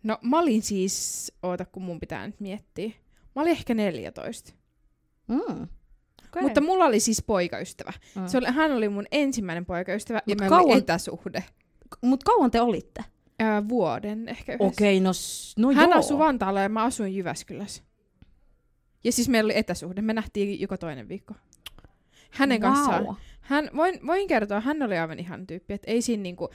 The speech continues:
Speaker 1: et
Speaker 2: Mm.
Speaker 1: mä voin kertoa, että mun niinku ensimmäinen kokemus oli jotenkin tosi hyvä. Tai silleen.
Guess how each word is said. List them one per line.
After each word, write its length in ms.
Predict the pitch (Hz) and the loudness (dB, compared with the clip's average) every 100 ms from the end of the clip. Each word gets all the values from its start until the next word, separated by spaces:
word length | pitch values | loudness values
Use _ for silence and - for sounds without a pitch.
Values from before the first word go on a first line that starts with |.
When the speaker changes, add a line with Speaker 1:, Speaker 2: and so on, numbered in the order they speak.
| - - | -16 -4
Speaker 1:
et 160 | 220 190 | -2 -2
Speaker 2:
Mm. 60 | 190 | 0
Speaker 1:
mä 120 | 277 | 2
voin 160 | 370 392 | 2 2
kertoa, 260 | 392 381 311 | 2 2 2
että 140 | 285 | -2
mun 180 | 339 339 - | -2 -4 -4
niinku 260 | 240 233 - | -4 -4 0
ensimmäinen 640 | 320 277 233 196 180 185 | 2 2 0 0 -2 -4
kokemus 540 | 196 190 170 165 185 | -6 -4 -6 -8 -10
oli 280 | 180 180 185 196 | -6 -4 -4 -4
jotenkin 340 | 190 180 - _ | -4 -6 -10 _
tosi 280 | 202 - 175 | -8 -8 -8
hyvä. 260 | 202 - - _ _ - _ | -10 -8 -12 _ _ -20 _
Tai 160 | 190 180 | -2 0
silleen. 500 | 190 175 147 73 | -2 -4 -6 -8